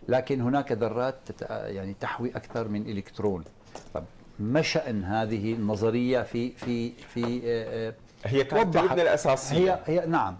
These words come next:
Speaker 1: نعم.
Speaker 2: هي اللبنة
Speaker 1: وضحت
Speaker 2: الأساسية.
Speaker 1: بعض المفاعل،
Speaker 2: نعم.
Speaker 1: ولكن آه، آه، هناك حقيقة الكثير من المعارف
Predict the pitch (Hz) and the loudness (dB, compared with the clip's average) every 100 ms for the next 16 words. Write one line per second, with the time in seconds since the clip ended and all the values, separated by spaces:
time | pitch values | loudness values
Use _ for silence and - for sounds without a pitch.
0 | - 110 87 110 110 120 117 190 165 127 | -2 -2 0 0 2 2 2 2 4 2
1 | 135 131 127 123 120 120 127 110 117 113 | 2 2 0 2 2 2 2 2 2 2
2 | 143 170 170 143 - - - - - - | 4 2 2 -2 -4 -16 -20 -20 -20 -20
3 | - 101 104 113 101 98 110 110 147 170 | -8 -4 -4 -2 -2 -4 -2 0 0 0
4 | 139 143 147 139 - 123 - - 143 113 | -2 -2 -4 -2 -2 -4 -4 -10 -6 -4
5 | 127 - 175 202 123 104 95 95 90 104 | -4 0 2 4 4 0 0 -2 -2 0
6 | 110 117 120 | 0 0 -4